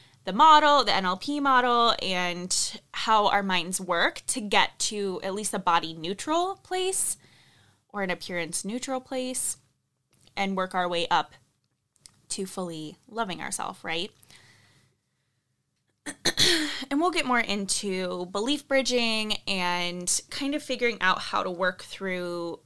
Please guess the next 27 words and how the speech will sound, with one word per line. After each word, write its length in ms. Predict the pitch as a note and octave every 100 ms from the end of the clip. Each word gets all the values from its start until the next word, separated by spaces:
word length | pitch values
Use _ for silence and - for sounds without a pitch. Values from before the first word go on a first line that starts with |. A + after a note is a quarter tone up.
| _ _ F#3+
those 200 | G#3 G3
difficult 500 | F#3 F#3+ G3+ A3 -
negative 320 | G3 F#3 F#3+
things, 260 | F#3 G#3 -
'cause 180 | B3
sometimes 920 | - C4 E4 - F#3 F3+ A3 F#4 - - _ _ _
we 140 | B3+ C#4
may 260 | C4 A#3
think 680 | B3 - A3 F#3 B3 - - -
to 180 | - A3+
ourselves 500 | G3+ G3+ E3 F3 A#3+
these 360 | G#3 G3+ F#3 -
thoughts 520 | - E3 F#3 B3 - G3+
and 180 | F#3
say 360 | - - G3 G3
this 200 | G3+ G#3
negative 380 | F#3 D#3+ F#3 F#3+
self-talk 800 | - - G3 - - F3+ E3+ -
so 260 | - G3 E3
often 360 | D3+ - B3+ C#4
that 120 | A#3
it 60 |
starts 200 | - - -
to 80 |
feel 220 | F#3+ E3+ -
true, 340 | - F3+ D3
right? 380 | F2 C3+ F3